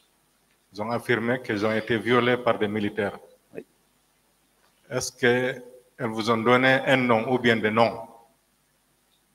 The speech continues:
Speaker 2: Je pense que c'est un rassemblement où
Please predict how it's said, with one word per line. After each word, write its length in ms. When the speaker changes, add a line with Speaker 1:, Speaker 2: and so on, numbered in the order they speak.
Speaker 2:
Je 180
pense 300
que 80
c'est 240
un 100
rassemblement 760
où 200